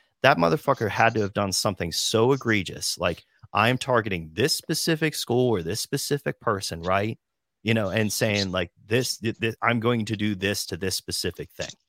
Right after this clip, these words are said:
That, when it's in that case, like, like, uh, you brought up, uh, Way Cool Snoopy, like, if, if he's doing, like, direct threats and stuff like that, like, "I'm gonna fucking kill you, you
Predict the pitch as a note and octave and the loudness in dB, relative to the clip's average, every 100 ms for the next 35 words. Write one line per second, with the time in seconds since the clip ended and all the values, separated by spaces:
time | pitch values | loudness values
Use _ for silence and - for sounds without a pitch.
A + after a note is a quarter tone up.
0 | _ G2+ B2 D3 C3 C3+ B2 - G#2 A2 | _ 2 2 2 0 0 0 -2 0 2
1 | A#2+ - C3+ - A2 F#2+ _ - G2+ G2 | 0 -2 -2 0 0 -2 _ -16 -6 -4
2 | F#2+ - F#2+ F2 - - - G2 G2 G#2 | -4 -2 -2 -2 -8 -16 -12 -8 -2 2
3 | A2+ A#2+ F2+ G#2+ G2+ A2 - A#2 - A#2+ | 2 2 0 -2 0 -2 -2 -4 -2 -2
4 | A#2+ C3 B2+ G#2 G2 G2 F#2 _ G#2 G#2+ | 0 0 0 -2 -4 -4 -8 _ -6 -4
5 | C#3+ - D#3+ D#3 C#3 A#2 - F2+ F#2+ A2+ | -6 -2 0 2 2 0 -4 -4 -2 -4
6 | - - _ _ _ - - G#2+ D#3+ - | -8 -20 _ _ _ -12 2 2 2 -2
7 | D#3 D3+ D#3+ D3 C#3+ C3+ C#3 B2+ F#2+ - | -4 -4 -4 -2 -2 2 2 2 -4 -4
8 | G2 B2 A#2+ - B2+ - G2 B2 C3+ C3+ | -4 -2 -2 -2 -4 -4 -8 -2 -2 -2
9 | G#2 G2+ B2+ D3+ D#3+ - _ G2+ A#2 D3+ | -4 -2 0 0 -4 -8 _ -4 -2 0
10 | D3+ | -4